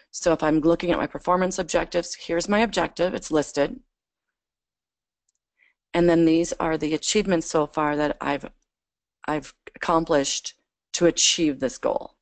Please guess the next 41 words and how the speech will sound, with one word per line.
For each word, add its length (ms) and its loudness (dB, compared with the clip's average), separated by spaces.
And 120 4
of 120 -2
course, 240 -8
any 120 -4
comments 420 -6
that 120 -10
are 80 -6
go, 160 -4
would 160 -6
go 140 -2
with 240 -6
it. 120 -10
Development 540 0
objectives, 680 -4
same 300 -6
thing. 400 0
I'm 80 -18
supposed 260 -6
to 60 -8
improve 240 -6
my 120 -2
writing 320 2
skills, 440 0
my 100 -2
presentation 640 -4
skills, 400 -2
and 120 2
these 280 0
are 40 2
the 120 -2
things 340 -2
that 140 -4
I've 180 -6
done 460 2
to 120 -4
show 300 2
that 120 0
I 180 -2
am 140 0
working 460 0
on 340 -4